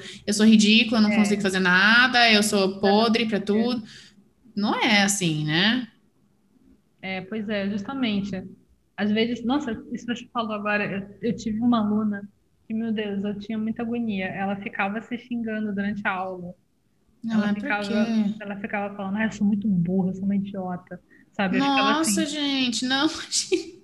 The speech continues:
Speaker 2: E,
Speaker 1: Não.
Speaker 2: sabe, eu, eu tentava, tipo, falar assim, "Não, não, que isso? Isso aqui é difícil, como é que você vai saber? Você acabou de aprender isso. É
Speaker 1: Sim.
Speaker 2: no-, é normal você não saber acertar as questões todas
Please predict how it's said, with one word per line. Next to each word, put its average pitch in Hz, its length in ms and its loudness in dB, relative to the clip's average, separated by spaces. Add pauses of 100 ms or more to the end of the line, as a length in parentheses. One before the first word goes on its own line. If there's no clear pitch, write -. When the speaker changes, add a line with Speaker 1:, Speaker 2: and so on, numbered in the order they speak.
(120)
Speaker 2:
E, 262 320 0
Speaker 1:
Não. 320 120 4
Speaker 2:
sabe, 330 280 8 (460)
eu, 240 120 0
eu 247 200 -2
tentava, 254 460 0
tipo, - 220 -12
falar 254 160 -4
assim, 254 200 0
"Não, 285 360 4
não, 285 380 4
que 285 120 0
isso? 277 400 2 (240)
Isso 214 160 -8
aqui 220 220 0
é 226 60 4
difícil, - 440 4
como 247 140 0
é 247 40 0
que 247 60 -6
você 254 160 0
vai 240 140 2
saber? 196 480 2 (260)
Você 202 200 -2
acabou 208 300 4
de 302 60 4
aprender 233 340 4
isso. 214 320 0 (560)
É 247 100 4
Speaker 1:
Sim. - 0 -
Speaker 2:
no-, 302 400 2
é 233 80 4
normal 262 560 6
você 262 380 2
não 233 140 2
saber 220 640 4
acertar 208 720 2
as 214 140 -2
questões 220 540 2
todas 220 360 0